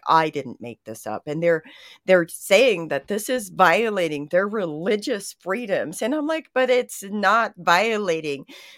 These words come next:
like, your religious freedoms." Like, you not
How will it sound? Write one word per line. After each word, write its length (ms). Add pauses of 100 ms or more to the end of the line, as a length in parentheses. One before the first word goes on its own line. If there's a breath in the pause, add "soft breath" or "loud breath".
like, 280
your 360
religious 840
freedoms." 720
Like, 240 (240)
you 360 (1600)
not 400